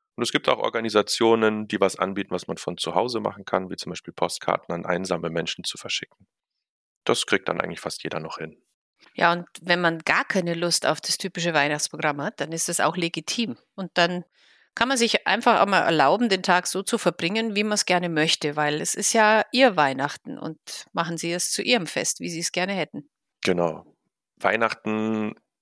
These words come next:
Speaker 1: so wie man's im Fernsehen oder in der Werbung oder wie auch immer sieht, es muss nicht so sein. Es muss nicht perfekt sein und es darf man auch einfach so gestalten, wie es einem am besten passt. Also Sie dürfen sich diesen Tag ganz bewusst um sich selbst kümmern und das machen, was Ihnen Freude bereitet.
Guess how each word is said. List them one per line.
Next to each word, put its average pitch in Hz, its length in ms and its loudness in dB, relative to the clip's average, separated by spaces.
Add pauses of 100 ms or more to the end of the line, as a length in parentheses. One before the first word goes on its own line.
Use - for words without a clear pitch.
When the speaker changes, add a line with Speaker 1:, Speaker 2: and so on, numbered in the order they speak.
(160)
Speaker 1:
so - 140 -6
wie 101 100 0
man's 92 200 -4
im 87 100 -12
Fernsehen 98 460 2
oder 85 160 0
in 90 80 -4
der 80 160 -6
Werbung 101 340 4
oder 90 200 -2
wie 95 80 4
auch 98 100 2
immer 107 200 0
sieht, 101 260 -4 (320)
es 110 100 -10
muss 127 180 -4
nicht 98 140 -4
so 85 140 0
sein. 85 260 2
Es 85 80 -8
muss 139 180 -4
nicht - 160 -4
perfekt - 360 0
sein 110 220 4
und 95 120 -2
es - 160 -6 (520)
darf 95 260 4
man 107 140 4
auch 98 160 2
einfach 95 240 -2
so - 160 -6
gestalten, 90 520 0
wie 90 80 -4
es 87 140 -4
einem 87 200 -4
am 82 100 -8
besten - 280 -12
passt. - 380 -8 (340)
Also 87 160 -4
Sie 95 160 -6
dürfen 98 240 -2
sich 90 120 -8
diesen 90 220 -8
Tag - 280 -2
ganz 104 260 0
bewusst 98 500 -2 (420)
um 87 120 -8
sich 85 140 -8
selbst - 260 -2
kümmern 107 280 0
und 92 140 -6
das 82 200 -4
machen, 104 340 -6
was - 160 -8
Ihnen 98 180 -6
Freude 113 280 -4
bereitet. 85 480 -8